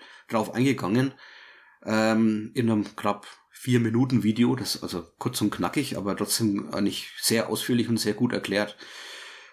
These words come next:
Ähm, ja. Who is Hub zum Beispiel gibt's auch ein Video, wer davon noch ein bisschen mehr sehen will, oder auch was den größeren Kosmos angeht, äh, zum Beispiel Ogras Sohn, der in einem Comic mal vorkommt, gibt's dafür vielleicht erste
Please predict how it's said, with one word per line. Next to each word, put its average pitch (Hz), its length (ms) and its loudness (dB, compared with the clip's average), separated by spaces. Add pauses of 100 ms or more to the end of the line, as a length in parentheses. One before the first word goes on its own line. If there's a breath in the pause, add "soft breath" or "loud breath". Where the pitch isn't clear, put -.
(140 loud breath)
Ähm, 113 800 4 (260)
ja. 120 360 0 (1080)
Who 160 140 4
is 139 200 6
Hub 165 200 2 (140)
zum 156 160 -6
Beispiel 147 300 -8
gibt's - 200 -6
auch 139 180 -2
ein 127 140 -4
Video, 135 460 -2
wer 110 240 2 (220)
davon 110 280 2
noch 117 80 8
ein 113 60 4
bisschen 117 300 6
mehr 117 320 6
sehen 117 400 4
will, 120 220 4
oder 113 340 2
auch - 280 -4
was 127 260 0
den 127 120 4
größeren 156 400 4
Kosmos 147 560 2 (500 loud breath)
angeht, 135 600 4
äh, 120 160 2
zum 123 120 2
Beispiel 117 280 2
Ogras 120 400 2
Sohn, 139 300 2
der 120 140 0
in 110 60 2
einem 110 100 4
Comic 156 300 4
mal 151 160 2
vorkommt, 156 500 2
gibt's 135 200 0
dafür 131 440 4
vielleicht 120 340 -4
erste 117 640 2